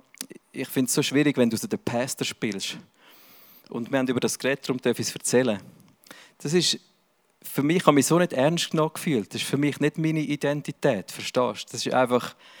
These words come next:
wenn ich leidenschaftlich bin für Jesus, dann, dann, dann ist das ist meine Identität.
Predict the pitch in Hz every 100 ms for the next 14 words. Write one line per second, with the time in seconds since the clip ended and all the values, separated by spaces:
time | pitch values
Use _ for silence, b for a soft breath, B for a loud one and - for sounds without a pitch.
0 | B B 123 123 156 156 151 165 156 151
1 | 143 - - - 127 117 117 135 151 131
2 | - 131 123 117 123 120 117 - - 127
3 | 120 - 131 139 131 131 123 113 104 101
4 | 95 - 117 120